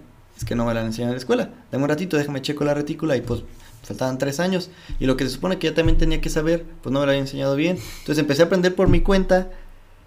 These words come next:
y, ah, en, en cursos, tutoriales en internet, y empecé yo a desarrollar por mi cuenta aplicaciones móviles, eh,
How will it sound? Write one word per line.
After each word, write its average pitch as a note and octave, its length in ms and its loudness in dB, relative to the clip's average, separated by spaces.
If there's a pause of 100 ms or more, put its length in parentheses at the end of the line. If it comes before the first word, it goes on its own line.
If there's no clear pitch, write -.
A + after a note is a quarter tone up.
(140)
y, F#3 360 2 (600)
ah, B2+ 400 4
en, C3 260 0
en C3 160 0
cursos, C4+ 440 0
tutoriales D#3 540 2
en C#3+ 100 0
internet, D#3 460 0 (260)
y C3+ 60 -4
empecé B2+ 360 0
yo C#3 100 4
a - 20 0
desarrollar C3 580 2
por C3 320 0
mi E3 160 2
cuenta D#3 400 2
aplicaciones A#2 640 -2
móviles, C3 680 0 (520)
eh, G#2+ 680 -4